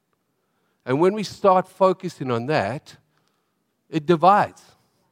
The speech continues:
It doesn't matter. God put them in charge.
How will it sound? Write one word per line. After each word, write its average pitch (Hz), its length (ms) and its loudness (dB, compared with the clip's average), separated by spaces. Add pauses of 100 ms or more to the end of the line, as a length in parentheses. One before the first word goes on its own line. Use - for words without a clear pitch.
(140)
It 180 80 -6
doesn't 214 300 2
matter. 226 360 2 (1300)
God 214 280 6
put 240 200 0
them 190 160 2
in 151 100 2
charge. 113 400 0